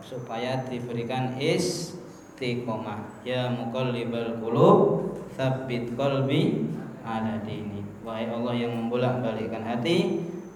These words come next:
teguhkan hatiku di atas agamamu. Kenapa? Hati ini tempatnya tauhid. Kalau orang itu hatinya tidak selamat, hatinya isinya syirik, nanti yang baik jadi kelihatan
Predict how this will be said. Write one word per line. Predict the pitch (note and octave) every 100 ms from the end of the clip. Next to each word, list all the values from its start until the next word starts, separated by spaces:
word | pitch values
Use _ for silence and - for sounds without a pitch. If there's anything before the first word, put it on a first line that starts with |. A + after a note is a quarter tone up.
| -
teguhkan | B2 C#3+ C#3+ - B2 A#2
hatiku | A2+ A2+ C3+ D3
di | B2
atas | G#2 G2 C3 - -
agamamu. | - - - G#2 G2+ G2 -
Kenapa? | D3 F3 D3 C#3+ C#3
Hati | C3+ C3+ C3+ D3+ D#3
ini | D#3+ D3 D3
tempatnya | B2 B2+ C#3 - D3+ E3+ D#3+ -
tauhid. | D3+ E3+ F#3+ F#3+ G3 - - - - - - - - - - A#2 -
Kalau | A#2+ B2 C#3
orang | D3+ D3+
itu | D3+ E3 D3
hatinya | C#3 C3+ D#3 D3
tidak | C#3 C3
selamat, | - F3 F#3+ F3+ D#3+ - - - -
hatinya | C#3 C3+ E3 E3+ D#3
isinya | D3+ D#3 C#3 C#3
syirik, | C#3 G3+ G3+ G3 G3 G3+ - - - -
nanti | F3 F#3+ F#3+ F3+
yang | D3+
baik | - D3 G3+ -
jadi | D3 D#3 E3+
kelihatan | D#3 C3 C#3+ D#3+ F#3 - -